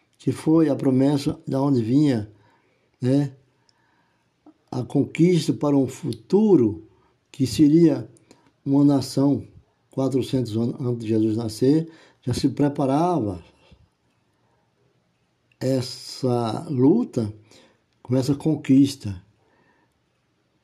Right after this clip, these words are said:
Então, vamos consultar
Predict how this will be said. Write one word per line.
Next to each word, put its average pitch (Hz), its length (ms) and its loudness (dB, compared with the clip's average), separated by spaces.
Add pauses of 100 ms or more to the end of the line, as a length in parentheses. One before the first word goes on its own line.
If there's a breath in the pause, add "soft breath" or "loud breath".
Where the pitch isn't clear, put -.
(580)
Então, 151 560 0 (400)
vamos 139 320 2
consultar 127 840 -2